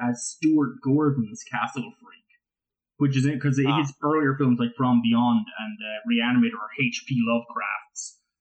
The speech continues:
Speaker 1: Except I was just watching Dreams from the Witch House, his Masters of Horror episode, one of the ones he did, and I think that also is H P Lovecraft's, uh, Dreams from the,
Speaker 2: Dreams from the
Speaker 1: the
Speaker 2: Witch House.
Speaker 1: whatever, Witch House or something.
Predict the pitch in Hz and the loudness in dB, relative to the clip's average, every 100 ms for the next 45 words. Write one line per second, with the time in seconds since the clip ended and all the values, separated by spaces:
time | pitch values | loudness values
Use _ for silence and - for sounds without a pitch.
0 | _ 139 135 123 131 131 143 135 135 131 | _ -6 -2 0 0 0 0 2 0 4
1 | 120 117 120 123 120 123 110 110 123 - | 4 4 4 6 4 2 0 2 0 0
2 | 117 110 - 117 120 120 - 107 107 - | -4 -4 -4 0 2 2 -4 -6 -8 -18
3 | - 233 214 208 214 - 233 208 220 233 | -6 -4 -4 -8 -16 -8 -8 -8 -2 0
4 | 233 226 214 226 240 226 110 110 - _ | 0 -4 -8 -4 -2 -2 -6 -8 -18 _
5 | _ 123 135 123 127 117 127 123 120 110 | _ 0 2 2 0 2 0 0 -2 -2
6 | - - 120 - 131 113 117 117 - 107 | -8 -4 -4 0 0 2 0 -4 -10 -10
7 | 101 - - - - _ _ _ _ 113 | -10 -12 -16 -16 -20 _ _ _ _ -8
8 | 107 101 104 _ _ _ _ 123 120 117 | -6 -8 -12 _ _ _ _ 2 4 2
9 | 117 113 107 104 101 208 208 208 220 220 | 2 0 0 -6 -8 -6 -6 -8 -10 -8
10 | 220 208 214 240 123 107 - - - 113 | -8 -6 -6 -4 -4 -8 -8 -8 -4 -6
11 | 110 | -6